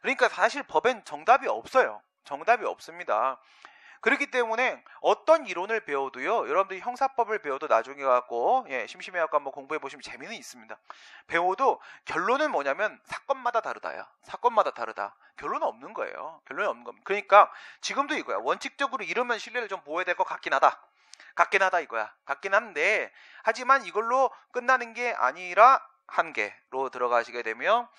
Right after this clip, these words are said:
예, 여기에 와가지고 이익교량설, 예, 결국 법률적 합성하고 형량을 내가지고 이 신뢰를 보호할 수 있는지 없는지 다시 판단하자. 일로 또 넘어가는 겁니다. 항상 뒤쪽은 이렇게 뭉뚱그려버려요. 예, 그게 결론입니다.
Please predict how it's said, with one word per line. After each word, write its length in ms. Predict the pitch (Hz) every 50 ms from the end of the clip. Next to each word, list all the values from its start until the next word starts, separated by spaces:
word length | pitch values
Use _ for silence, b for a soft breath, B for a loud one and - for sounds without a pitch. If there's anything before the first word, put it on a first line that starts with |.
| b b b b -
예, 240 | 123 117 107 107 107
여기에 200 | 107 120 139 151
와가지고 580 | 139 120 120 120 123 120 117 120 127 151 190 -
이익교량설, 960 | - 151 170 170 - - 143 127 120 113 113 110 110 90 104 143 196 247 247 - B B B B B B -
예, 100 | 160 139
결국 340 | - - 190 208 247 240 -
법률적 500 | - 175 175 202 240 247 254 240 - -
합성하고 560 | 220 - - 220 214 208 202 196 190 220 214
형량을 440 | 220 233 233 233 247 240 226 214 185
내가지고 600 | 175 156 143 131 123 123 151 175 240 226 - B B B
이 140 | B 180 202
신뢰를 400 | 214 - 269 226 240 233 226 220
보호할 340 | - - 156 170 196 196 196
수 140 | 190 - 190
있는지 420 | 160 151 170 202 254 269 254 262
없는지 500 | 190 143 143 156 156 147 151 196 226 247 b b b
다시 280 | - - - - - 214
판단하자. 580 | - - 190 175 - 139 113 - - - - - _ _ _ _ _ _ _ _ _ _ _ _
일로 160 | 185 214 220
또 100 | - 240
넘어가는 440 | 233 127 107 107 110 110 113 110 107
겁니다. 320 | 104 104 104 101 101 123 - _ B B B B B B
항상 460 | - - 254 277 269 254 269 277 -
뒤쪽은 460 | - - 180 - - 214 214 220 208
이렇게 200 | 180 156 - -
뭉뚱그려버려요. 1040 | 156 127 139 156 - 220 220 190 185 170 143 117 - 98 82 78 69 67 92 90 - - _ _ -
예, 180 | 110 98 90 87
그게 240 | - - 160 - 233
결론입니다. 840 | - - - 117 101 113 131 139 120 110 101 104 87 - 98 98 -